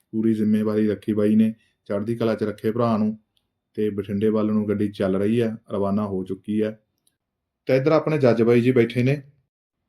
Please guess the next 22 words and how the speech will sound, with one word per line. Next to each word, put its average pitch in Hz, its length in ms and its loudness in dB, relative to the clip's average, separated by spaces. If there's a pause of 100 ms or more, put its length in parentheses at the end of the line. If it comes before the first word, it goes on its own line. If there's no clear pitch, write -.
(340)
ਤੇ 151 80 0
ਬਾਕੀ 131 320 0
ਜਿਹੜਾ 151 200 4
ਸਾਡਾ 147 180 4
ਬਲੌਗ 120 380 4
ਆ, 135 60 6
ਜੋ 131 180 4
ਅਸੀਂ 131 140 0
ਵੀਡੀਓ 131 260 4
ਉੱਥੇ 131 260 4
ਏਅਰਪੋਰਟ 135 300 4
'ਤੇ 131 100 4
ਬਣਾਈਆਂ 110 400 4
ਨੇ, 131 240 0 (340)
ਉਹ 131 140 0
ਤੁਸੀਂ 139 220 -2
ਜੱਜ 113 300 2 (100)
ਆਦੀਵਾਲ 107 500 2
ਦੇ 107 180 2
ਚੈਨਲ 110 560 2 (360)
Facebook 107 460 0
'ਤੇ, 135 280 4